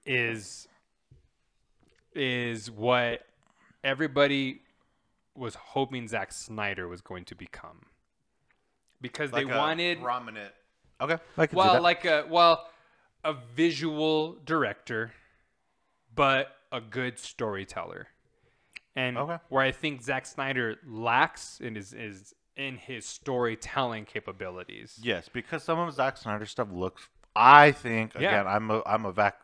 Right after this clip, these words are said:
Speaker 2: Zack Snyder fanboy. I like the way some of his stuff is set up. I think
Speaker 1: Yeah.
Speaker 2: it looks very cool.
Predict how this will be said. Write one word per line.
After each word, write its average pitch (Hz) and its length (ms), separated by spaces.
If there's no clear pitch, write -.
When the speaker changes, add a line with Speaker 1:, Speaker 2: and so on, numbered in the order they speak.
Speaker 2:
Zack 95 300
Snyder 95 280
fanboy. 80 520
I 135 120
like 147 380
the 127 100
way 110 200
some 110 220
of 107 120
his 107 160
stuff - 360
is 87 100
set 90 220
up. - 240
I 90 100
think 131 240
Speaker 1:
Yeah. 247 140
Speaker 2:
it 127 40
looks - 200
very 113 280
cool. 92 320